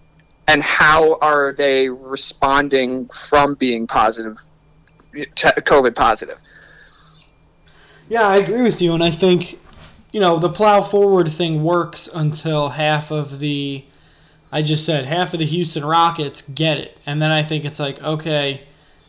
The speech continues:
Speaker 2: shut this whole thing down, and then the world shuts down again.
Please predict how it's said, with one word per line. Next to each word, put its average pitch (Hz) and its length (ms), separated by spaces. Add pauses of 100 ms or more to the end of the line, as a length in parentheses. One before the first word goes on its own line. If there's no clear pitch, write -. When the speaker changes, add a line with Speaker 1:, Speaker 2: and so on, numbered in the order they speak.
Speaker 2:
shut 165 280
this 156 160
whole 156 160
thing 143 240
down, 127 440
and 147 160
then 156 120
the 151 80
world 156 280
shuts 147 300
down 151 260
again. - 320